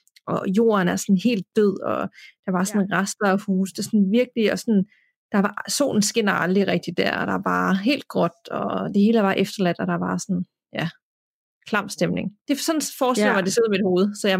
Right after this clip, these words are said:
Speaker 1: meget spændt på, om det, at det er, <laughs> det er virkeligheden, eller hvordan det ser
Speaker 2: Ja.
Speaker 1: ud, eller det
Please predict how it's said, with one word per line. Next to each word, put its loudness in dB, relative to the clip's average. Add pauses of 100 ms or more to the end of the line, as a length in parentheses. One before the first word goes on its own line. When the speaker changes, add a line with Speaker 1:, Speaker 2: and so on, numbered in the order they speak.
Speaker 1:
meget 0
spændt -4
på, 0
om 0
det, 0
at -4
det -2
er, 0
<laughs> -4
det 2
er 2
virkeligheden, 2
eller 0
hvordan 0
det -2
ser 4
Speaker 2:
Ja. 4
Speaker 1:
ud, 4
eller 4
det 2